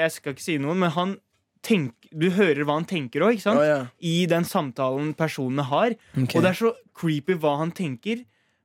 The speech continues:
Speaker 1: og hva andre også tenker om han, og masse sånn, det er sånn, det for-, jeg vet ikke, jeg har ikke sett den ferdig ennå,
Speaker 2: <laughs>
Speaker 1: men
Speaker 2: Men
Speaker 1: det
Speaker 2: det er
Speaker 1: former
Speaker 2: sjukt.
Speaker 1: seg helt sjukt. Ja, ja, det er,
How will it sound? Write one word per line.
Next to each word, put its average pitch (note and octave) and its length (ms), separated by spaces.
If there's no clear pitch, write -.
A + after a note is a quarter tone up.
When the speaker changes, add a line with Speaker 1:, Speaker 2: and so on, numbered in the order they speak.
Speaker 1:
og E3 920
hva D3+ 200
andre C3+ 360
også D3+ 240
tenker C#3 420
om D3 200
han, D#3 200
og F3 140
masse E3+ 180
sånn, F3+ 200
det F3+ 120
er G3 80
sånn, G#3+ 160
det D3+ 200
for-, F#3+ 300
jeg D3+ 260
vet B2+ 180
ikke, G#3 80
jeg F3 80
har C3+ 100
ikke G#3 160
sett - 260
den D#3+ 120
ferdig A#2+ 340
ennå, F3+ 180
Speaker 2:
<laughs> - 0
Speaker 1:
men D#3 140
Speaker 2:
Men D#3+ 140
Speaker 1:
det - 60
Speaker 2:
det - 80
er F#3 60
Speaker 1:
former G3+ 300
Speaker 2:
sjukt. - 100
Speaker 1:
seg D#3 120
helt D3+ 200
sjukt. G#3 260
Ja, D#3 200
ja, D3+ 40
det D3 160
er, D#3+ 240